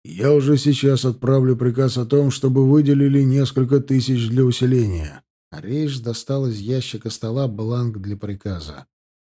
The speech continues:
«Прожекторы с границы не сводить, держать включенными круглые сутки». «Я не договорил»,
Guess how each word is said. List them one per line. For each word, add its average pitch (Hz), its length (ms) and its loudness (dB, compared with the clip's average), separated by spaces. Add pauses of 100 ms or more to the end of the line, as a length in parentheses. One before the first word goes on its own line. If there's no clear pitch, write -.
(260)
«Прожекторы 139 800 2
с 123 80 0
границы 139 500 2
не 139 120 4
сводить, 127 640 -2
держать 131 420 0
включенными 156 760 2
круглые 147 540 2
сутки». 127 580 -2 (920)
«Я 104 420 -8 (500)
не 139 160 6
договорил», 160 640 4